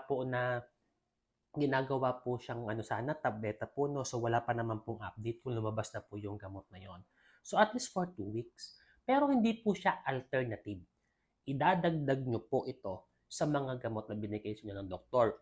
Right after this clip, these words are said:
Or, pwede nyo pong simulan kung talaga pong wala kayong pambili ng gamot,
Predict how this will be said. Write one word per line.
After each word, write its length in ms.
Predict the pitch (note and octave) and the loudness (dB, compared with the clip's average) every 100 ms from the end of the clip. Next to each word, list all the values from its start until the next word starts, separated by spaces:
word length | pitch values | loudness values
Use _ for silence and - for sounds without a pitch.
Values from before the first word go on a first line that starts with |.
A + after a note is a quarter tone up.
| - | 10
Or, 400 | B3 A#3+ C#3 - _ _ _ | 12 12 6 -4 _ _ _
pwede 320 | B3 C4+ B3 | 6 8 6
nyo 240 | A#3 A3+ | 4 2
pong 180 | G3+ G3 | 2 0
simulan 600 | - F3 D3 B2 G#2+ G2+ G#2+ | 0 0 2 2 -2 -6 -6
kung 160 | D3 D3+ | -6 -2
talaga 320 | C#3 C3+ B2+ | -2 -2 -4
pong 300 | C3 C3 B2+ | -6 -8 -4
wala 260 | A2 A2 A2+ | -2 -2 -4
kayong 320 | A#2 A2+ A2 G#2+ | -6 -6 -8 -8
pambili 480 | G#2 G2+ G#2 G#2+ | -8 -6 -6 -6
ng 240 | G2+ F#2+ F#2+ | -6 -10 -12
gamot, 420 | G2 A2+ D3+ | -6 -2 -2